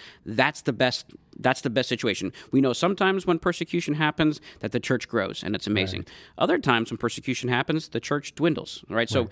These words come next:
Speaker 1: we can't say, "Oh, persecution's great." And we also know that sometimes when the state sides with the church,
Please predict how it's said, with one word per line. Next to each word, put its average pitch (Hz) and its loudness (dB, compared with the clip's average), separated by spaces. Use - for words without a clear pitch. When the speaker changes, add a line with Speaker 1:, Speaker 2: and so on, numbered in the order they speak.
Speaker 1:
we 135 2
can't 160 0
say, 170 2
"Oh, 254 0
persecution's 202 -2
great." 170 2
And 123 4
we 127 4
also 156 2
know 131 4
that 123 0
sometimes 139 2
when 127 2
the 120 0
state 135 -2
sides 123 -2
with 123 -6
the 117 -4
church, - -2